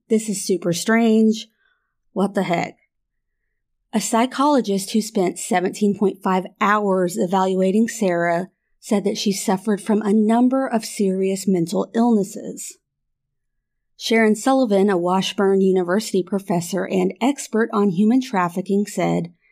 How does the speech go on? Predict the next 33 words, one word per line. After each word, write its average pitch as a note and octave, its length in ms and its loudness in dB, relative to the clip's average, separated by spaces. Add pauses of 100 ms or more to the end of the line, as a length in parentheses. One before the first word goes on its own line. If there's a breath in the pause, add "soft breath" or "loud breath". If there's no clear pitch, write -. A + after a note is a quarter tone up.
(140)
"It's A3 200 -4
important A3 500 2
to A3+ 100 0
understand F#3+ 600 0
the F3+ 60 4
neurological F3+ 720 0
impact F3+ 520 -2
of G#3+ 100 -6
sexual F#3 520 -2
abuse. F3 600 -6 (480)
Survival A#3+ 680 0
brain F3+ 360 2
takes F#3 340 -2
over, F3 560 0 (320)
and G3+ 140 2
the G#3 80 2
part G3 240 0
of A#3 120 -2
the A3+ 60 0
brain F#3 300 2
that F#3+ 100 -2
controls F3+ 460 -2
decision-making F#3+ 960 0
goes E3 240 0
offline." F3 760 -2 (840)
Sharon A3+ 420 2
said F3+ 340 0
her F#3 140 0
brain F#3 340 2
wasn't G3+ 300 2
even A3 240 4
fully F#3+ 320 0
developed. F#3+ 640 0